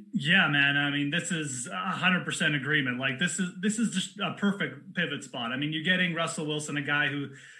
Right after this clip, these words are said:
you know, the, the Seahawks throwing the ball a ton, still banged up, a running back. Um, and, and, you know, everyone, "Oh, it's, it's a big, scary offense, you know, for, or, or scary defense, excuse me, of the Rams." I mean, this team isn't that good. I mean, Jimmy Garoppolo threw for three touchdowns, uh, against them, like,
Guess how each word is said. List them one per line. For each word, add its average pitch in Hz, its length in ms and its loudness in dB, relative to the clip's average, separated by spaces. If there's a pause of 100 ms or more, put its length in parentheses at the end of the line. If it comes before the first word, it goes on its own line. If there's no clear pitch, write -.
(100)
you 190 80 2
know, 170 100 2
the, 175 220 2
the 170 80 -2
Seahawks 190 380 2
throwing 175 280 -4
the 165 60 -4
ball 165 320 -2
a 143 40 -6
ton, 156 480 -2 (260)
still 196 280 2
banged 185 280 4
up, 175 180 2
a 165 60 -2
running 156 340 0
back. 156 480 4
Um, 160 400 0
and, 226 240 0
and, 208 140 12
you 208 80 12
know, 175 100 6
everyone, 202 520 4
"Oh, 220 160 4
it's, - 120 0
it's 214 160 -4
a 175 60 0
big, 202 200 2
scary 190 520 4
offense, 151 560 0
you 151 100 0
know, 143 160 -2
for, 156 260 -4
or, 156 300 0
or 180 120 4
scary 208 300 6
defense, 156 440 0
excuse 147 280 -6
me, 151 120 -2
of 139 60 -4
the 135 80 -6
Rams." 135 420 0
I 143 60 -2
mean, 143 280 0 (480)
this 254 140 0
team 320 180 0
isn't 208 300 6
that 175 280 4
good. 135 220 0
I 127 60 -4
mean, 156 180 -2
Jimmy 208 240 4
Garoppolo 170 540 -2
threw 151 140 -6
for 143 100 -8
three 151 240 -4
touchdowns, 143 560 -2
uh, 143 180 -2
against 143 380 -2
them, 143 180 -4
like, 135 260 -4